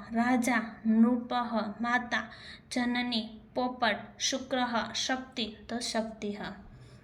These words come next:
ત્યાર પછી બ, નીચે આપેલ ગુજરાતી વાક્યોનો સંસ્કૃતમાં અનુવાદ કરો, જેમના ગુણ પાંચ. મારું નામ રમેશ છે. મમ નામ રમેશઃ.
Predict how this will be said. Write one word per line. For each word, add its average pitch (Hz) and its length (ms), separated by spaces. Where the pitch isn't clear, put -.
ત્યાર 233 160
પછી 226 300
બ, 226 160
નીચે 262 340
આપેલ 233 540
ગુજરાતી 254 580
વાક્યોનો 226 540
સંસ્કૃતમાં 269 840
અનુવાદ 262 480
કરો, 262 240
જેમના 220 400
ગુણ 208 340
પાંચ. 196 320
મારું 302 460
નામ 285 240
રમેશ 247 500
છે. 214 260
મમ 294 680
નામ 254 420
રમેશઃ. 233 580